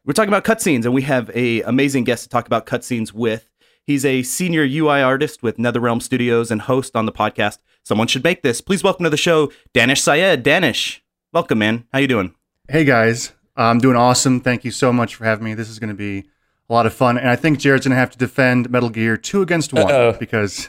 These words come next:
Speaker 2: <laughs> I have some problems with Metal Gear.
Speaker 3: It's a perfect
Speaker 1: I,
Speaker 3: game,
Speaker 1: I, yeah.
Speaker 3: but okay.
Speaker 1: When we landed on this episode topic, Metal Gear Solid was the first thing that jumped to my mind, and I know Jared loves Metal Gear, so I am, I am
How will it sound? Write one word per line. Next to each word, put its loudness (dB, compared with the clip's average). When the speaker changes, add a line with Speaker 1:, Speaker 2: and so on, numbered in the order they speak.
Speaker 2:
<laughs> -20
I 2
have 2
some -4
problems -4
with -10
Metal -8
Gear. -20
Speaker 3:
It's -14
a 0
perfect 0
Speaker 1:
I, 0
Speaker 3:
game, 0
Speaker 1:
I, -6
yeah. 0
Speaker 3:
but -2
okay. 0
Speaker 1:
When 0
we 2
landed 0
on 2
this -4
episode -2
topic, -4
Metal 0
Gear -2
Solid 0
was -4
the -4
first -4
thing -2
that -4
jumped -8
to -14
my -6
mind, -8
and -4
I -4
know 0
Jared -2
loves -6
Metal -4
Gear, -12
so -10
I -10
am, -8
I -4
am -6